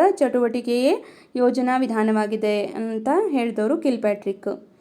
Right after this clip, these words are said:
ಇನ್ನೊಂದು ಸ್ಟೇಟ್ಮೆಂಟ್ ಇದೆ. ಜೆ ವಿ ಸ್ಟಿವನ್ಸನ್ ಅವರು ಏನ್ ಹೇಳ್ತಾರೆ ಅಂದ್ರೆ ಸಮಸ್ಯೆಯುತವಾದ ಕ್ರಿಯೆಯನ್ನ ಅದರ ತಾರ್ಕಿಕ ಹಿನ್ನೆಲೆಯಲ್ಲಿ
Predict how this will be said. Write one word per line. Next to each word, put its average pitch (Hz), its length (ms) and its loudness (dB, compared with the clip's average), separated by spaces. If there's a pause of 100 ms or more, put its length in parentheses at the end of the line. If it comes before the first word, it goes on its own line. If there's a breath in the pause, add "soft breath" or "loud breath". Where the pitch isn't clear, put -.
(640 soft breath)
ಇನ್ನೊಂದು 277 320 2
ಸ್ಟೇಟ್ಮೆಂಟ್ 220 480 -4
ಇದೆ. 247 460 -4 (920 soft breath)
ಜೆ 262 200 2
ವಿ 311 140 2
ಸ್ಟಿವನ್ಸನ್ 254 600 0
ಅವರು 226 180 -2
ಏನ್ 220 120 0
ಹೇಳ್ತಾರೆ 220 320 0
ಅಂದ್ರೆ 214 260 2
ಸಮಸ್ಯೆಯುತವಾದ 277 880 2 (100)
ಕ್ರಿಯೆಯನ್ನ 233 520 -2 (100)
ಅದರ 247 260 -2
ತಾರ್ಕಿಕ 269 520 -2
ಹಿನ್ನೆಲೆಯಲ್ಲಿ 240 760 2